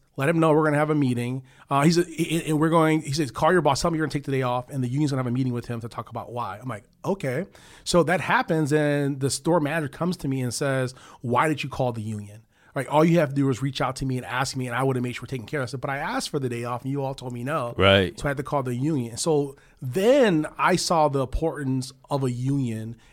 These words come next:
Speaker 1: and the importance of enforcing the contract. Uh, and so that's when I look at Labor Day.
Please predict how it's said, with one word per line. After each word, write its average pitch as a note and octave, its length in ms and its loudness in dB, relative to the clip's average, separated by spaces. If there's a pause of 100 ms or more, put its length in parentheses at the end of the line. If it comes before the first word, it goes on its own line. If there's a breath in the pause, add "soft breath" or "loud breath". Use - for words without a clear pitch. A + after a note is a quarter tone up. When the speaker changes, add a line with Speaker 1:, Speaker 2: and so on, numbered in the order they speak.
Speaker 1:
and C3+ 120 -2
the B2+ 40 -2
importance D3+ 440 -2
of B2 120 -2
enforcing B2 480 -6
the A2+ 80 -10
contract. B2 760 -10 (300 loud breath)
Uh, C#3 320 4
and D#3+ 100 -2
so F#3+ 100 0
that's A#3 240 2
when G#3+ 80 2
I F3 60 2
look D#3+ 240 2
at C3+ 200 -4
Labor C3 340 -2
Day. A#2+ 460 -4